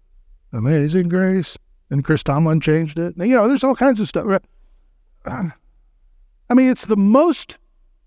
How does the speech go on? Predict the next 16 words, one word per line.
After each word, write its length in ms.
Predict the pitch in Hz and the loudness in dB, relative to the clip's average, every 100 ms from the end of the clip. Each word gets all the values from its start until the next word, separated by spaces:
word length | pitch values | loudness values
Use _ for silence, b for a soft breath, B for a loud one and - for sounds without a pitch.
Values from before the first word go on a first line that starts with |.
| _ _ _ | _ _ _
sung 720 | - - 269 262 277 277 226 - _ _ _ | -18 -2 2 4 4 2 0 -6 _ _ _
song 680 | - - 262 233 131 131 131 - _ _ _ _ _ _ _ _ - - _ _ _ - | -6 0 4 4 2 -4 -8 -10 _ _ _ _ _ _ _ _ -20 -20 _ _ _ -2
in 120 | 170 | 2
history. 460 | 156 - - 127 135 _ _ _ - _ _ _ - _ - - _ - _ _ - _ _ _ _ _ _ _ _ _ _ _ _ _ _ _ _ _ _ _ _ _ | 4 2 -2 -10 -12 _ _ _ -20 _ _ _ -20 _ -20 -20 _ -20 _ _ -20 _ _ _ _ _ _ _ _ _ _ _ _ _ _ _ _ _ _ _ _ _
John 240 | - 190 156 | 2 2 4
Newton 420 | 185 165 120 104 - _ _ _ _ _ _ - | 2 0 -4 -8 -12 _ _ _ _ _ _ -6
was 160 | 139 | -6
a 60 | 139 | -6
slave 400 | - 208 139 123 | -2 0 0 -2
trader. 320 | 151 - 110 _ _ _ _ _ _ - _ _ | -6 -8 -12 _ _ _ _ _ _ -20 _ _
John 240 | - 185 147 | -2 0 2
Newton 280 | 143 127 | 2 0
was 140 | 113 107 | -4 -8
a 60 | 113 - | -12 -6
pagan 540 | - 190 185 190 190 - _ _ | 0 0 2 2 2 -2 _ _
extraordinaire. 1120 | - 156 - - 180 170 165 160 147 139 151 | -4 -4 -6 -2 0 0 0 -2 -2 -6 -10